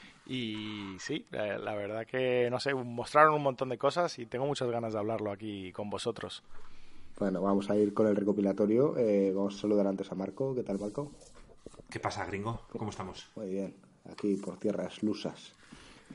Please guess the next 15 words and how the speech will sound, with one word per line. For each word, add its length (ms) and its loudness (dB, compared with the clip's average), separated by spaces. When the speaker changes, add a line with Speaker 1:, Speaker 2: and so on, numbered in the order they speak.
Speaker 2:
en 120 2
la 80 4
lejanía, 440 2
Speaker 3:
Bien, 140 -2
bien. 100 -14
Speaker 2:
pero, 500 0
pero 420 2
no 140 2
puede 360 2
faltar 300 2
el 80 0
podcast 380 -4
como 180 -6
es 80 -8
debido. 340 -4